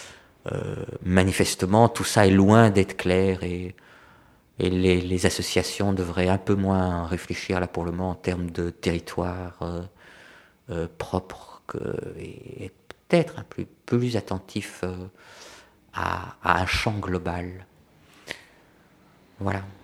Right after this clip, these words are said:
Ça, ce serait pas mal. Ce serait pas mal. Solidarité. C'est ça.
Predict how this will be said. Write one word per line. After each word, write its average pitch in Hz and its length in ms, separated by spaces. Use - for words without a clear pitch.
Ça, 113 240
ce - 140
serait - 300
pas 110 160
mal. 117 220
Ce - 100
serait - 180
pas - 140
mal. 101 200
Solidarité. 107 800
C'est 107 80
ça. - 80